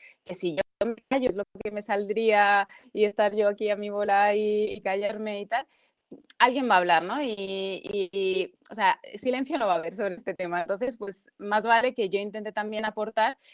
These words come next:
lo que yo creo que, que puedo aportar y, y no sé, es que hace mucho desconocimiento. Me decías antes, ¿no? Que al final cada persona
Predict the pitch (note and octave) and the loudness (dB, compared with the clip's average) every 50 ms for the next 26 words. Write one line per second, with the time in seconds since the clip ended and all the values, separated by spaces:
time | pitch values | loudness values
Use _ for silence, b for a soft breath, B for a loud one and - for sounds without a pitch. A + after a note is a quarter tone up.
0 | b b G3 G3 F#3 F#3+ F#3+ F3 D#3+ G#3 G3+ G#3 A#3+ G#3+ G#3 G#3 G3+ F#3 - A3 | b b -2 -2 -2 -2 -2 -2 -2 -2 -2 -2 -2 0 0 0 0 -2 -4 -4
1 | G3 F#3+ F#3+ F#3 F3+ E3 - G#3+ F#3+ - G3+ G3 G3 F#3 F#3+ F#3+ - - G#3 G#3 | -4 -2 -2 -2 -2 -4 -4 -6 -4 -2 0 0 0 0 -4 -6 -4 0 0 2
2 | G#3+ - - G#3 A#3 A3 A#3 G#3+ - F3 E3 E3 D#3 D3+ D3+ - _ - F#3 F3+ | 2 2 0 -2 -4 -6 -8 -8 -8 -8 -8 -6 -8 -10 -10 -12 _ -8 -6 -6
3 | E3+ D#3+ D3+ D3 C#3+ - - - - G3 A3 - - C4 B3 A3+ A3 - - - | -6 -6 -6 -6 -8 -8 -10 -8 -6 -6 -6 -4 2 2 4 4 2 0 -8 -12
4 | - - _ _ - - - _ A#3+ A#3 A3 B3 B3 G#3+ G3+ - - F#3 E3 - | -14 -14 _ _ -16 -16 -10 _ -10 -10 -8 -8 -8 -8 -8 -10 -10 -10 -10 -10
5 | - F3 F#3 G3 F3+ - D#3+ - _ _ _ _ - G#3+ G#3+ - - - - b | -8 -8 -6 -6 -6 -6 -8 -8 _ _ _ _ -4 -4 -4 -4 -8 -16 -16 b
6 | b b b b b b _ _ _ - F#3 F#3 F3+ A#3 G#3+ G#3+ A3 A3 G3 F#3+ | b b b b b b _ _ _ -6 -4 -2 2 2 2 2 0 -2 -2 -2
7 | F#3+ A3 G#3 - - F#3 F3 - G3 F3+ F3 E3+ F#3+ F3+ - G#3+ G3+ G3+ G3 - | -4 -4 -4 -2 -2 -2 -2 -2 -2 -2 -2 -2 -4 -2 0 0 0 2 0 -2
8 | F#3+ F3+ - A3 G#3 G#3 G3+ G3+ G3+ G3+ G3 G3 b | -4 -6 -6 -6 -2 0 2 2 4 4 2 2 b